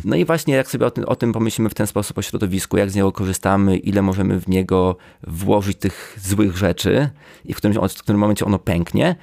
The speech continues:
No i tak potrafi być właśnie w koloniach lęgowych. Mm, pod Warszawą jest taki rezerwat, nazywa się Wyspy Zawadowskie. Zaraz obok,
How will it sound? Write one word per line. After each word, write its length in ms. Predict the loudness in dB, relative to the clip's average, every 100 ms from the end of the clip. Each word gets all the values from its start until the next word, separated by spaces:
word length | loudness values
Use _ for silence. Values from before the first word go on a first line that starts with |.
| -14 -20 -20 -6
No 120 | -2
i 40 | 0
tak 140 | 0
potrafi 340 | -2 -2 -2 -4
być 240 | -6 -4
właśnie 260 | -4 -2 -4
w 60 | -2
koloniach 360 | 0 0 -2
lęgowych. 500 | -4 -2 -4 -6 -20 _ -20 -20 -14 0
Mm, 580 | 2 4 4 4 2 0 -2
pod 160 | 0
Warszawą 580 | 0 0 0 2 0 0 -4
jest 260 | -2 -2 -2
taki 180 | -2
rezerwat, 460 | 0 2 2 2 0
nazywa 240 | -2 -2
się 160 | -2 0
Wyspy 280 | -2 -2 -4
Zawadowskie. 720 | -2 -2 -2 -2 0 2 0 -4 -20 -8
Zaraz 260 | -2 0 0
obok, 180 | 0